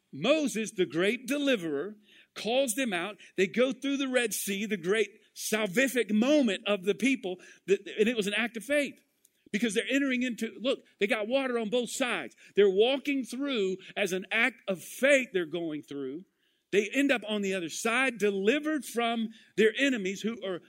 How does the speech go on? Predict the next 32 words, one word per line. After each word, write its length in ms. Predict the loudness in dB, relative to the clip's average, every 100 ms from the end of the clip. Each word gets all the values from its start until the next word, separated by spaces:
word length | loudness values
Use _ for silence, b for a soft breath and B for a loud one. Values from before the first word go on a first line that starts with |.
| b b -4
who 200 | -4 -2
are 180 | -6 -8 _
wiped 500 | -4 2 4 2 0 -6
out 320 | -4 -4 -8 -12 -4
in 160 | -2 0
the 140 | -2
ocean, 280 | -4 -8 -6
in 120 | -6
the, 120 | -6 -6
in 100 | -6
the, 100 | -4
in 80 |
the 80 | -2
Red 200 | -2 -2
Sea. 320 | -2 -2 -2 -6
They're, 120 | -6
they're 120 | -4 -4
drowned, 560 | -6 -4 0 0 -2
all 200 | -2 -2
of 60 | -2
them, 240 | -4 -10 b b
all 180 | -4 -2
of 60 | -2
them 100 | -4
dead. 240 | -8 -10 B B -4
They 80 |
find 320 | -2 0 0 0
themselves 320 | -2 -4 -4
on 100 | -6
the 80 | -6
other 140 | -8
side. 320 | -6 -6 -8